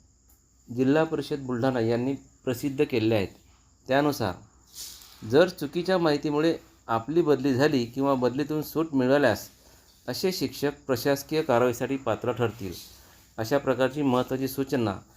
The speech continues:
या बदली पोर्टलच्या अनुषंगाने देण्यात आलेली आहे. सर्वप्रथम बदलीपात्र शिक्षकांची यादी.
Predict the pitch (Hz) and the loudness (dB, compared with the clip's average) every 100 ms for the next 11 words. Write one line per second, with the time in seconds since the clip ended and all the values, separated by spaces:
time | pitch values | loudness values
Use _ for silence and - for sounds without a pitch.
0 | - - - 113 123 123 117 - - _ | -20 -20 -12 2 6 6 4 -2 -14 _
1 | _ _ - 110 123 120 147 147 127 131 | _ _ -20 -2 0 0 -2 0 -2 0
2 | 135 131 127 123 120 135 131 120 110 107 | -2 0 0 0 -2 0 2 2 2 2
3 | 110 123 117 110 117 90 - - _ _ | 2 4 2 2 2 0 -2 -16 _ _
4 | _ _ _ _ _ _ - 127 143 151 | _ _ _ _ _ _ -4 2 4 4
5 | 156 165 156 123 120 135 180 170 165 175 | 2 2 2 4 4 2 0 0 -2 -4
6 | 175 139 143 139 127 156 135 98 | -6 -8 -6 -4 -2 2 2 2